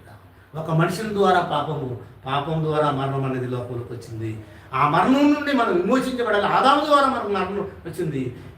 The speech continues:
కడబడ ఆదాము అయిన యేసుక్రీస్తు ద్వారా మనకి ఏమొచ్చిందంటే, పునరుద్ధానం వచ్చింది అన్నాడు. మొదటి కొరింథీ పత్రికలో అపోస్తలుడైన పౌలు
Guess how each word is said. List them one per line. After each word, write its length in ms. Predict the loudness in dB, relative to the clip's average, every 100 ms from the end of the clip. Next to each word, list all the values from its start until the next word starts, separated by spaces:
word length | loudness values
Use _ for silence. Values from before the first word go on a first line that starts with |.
| 0
కడబడ 200 | 2 4
ఆదాము 520 | 4 4 4 2 2
అయిన 140 | 0 -2
యేసుక్రీస్తు 480 | -4 -4 -6 -6
ద్వారా 360 | -4 -2 -2 -2 -6 -8
మనకి 220 | -6 0
ఏమొచ్చిందంటే, 560 | 2 2 2 -2 -4 -8 -12 -8
పునరుద్ధానం 600 | -4 -2 -2 -2 -2 -4
వచ్చింది 240 | -6 -8
అన్నాడు. 320 | -6 -4 -4
మొదటి 300 | 0 0 2
కొరింథీ 340 | 0 0 0 -2
పత్రికలో 420 | -4 -8 -8 -10 -12 -18 -20 -20 -20 -20 -20 -20 -20 -20 -20 -8
అపోస్తలుడైన 540 | -4 -2 -2 -2 -2 -4
పౌలు 340 | -4 -6 -6